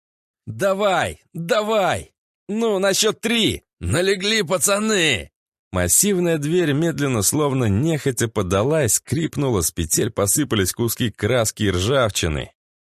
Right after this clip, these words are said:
"Пошла, пошла, родимая!" радостно пропыхтел Алан.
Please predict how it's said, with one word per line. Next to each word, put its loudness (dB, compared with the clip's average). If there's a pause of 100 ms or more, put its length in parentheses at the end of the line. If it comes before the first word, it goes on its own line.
(180)
"Пошла, 2 (100)
пошла, 0
родимая!" 0 (380)
радостно 0
пропыхтел -2
Алан. 0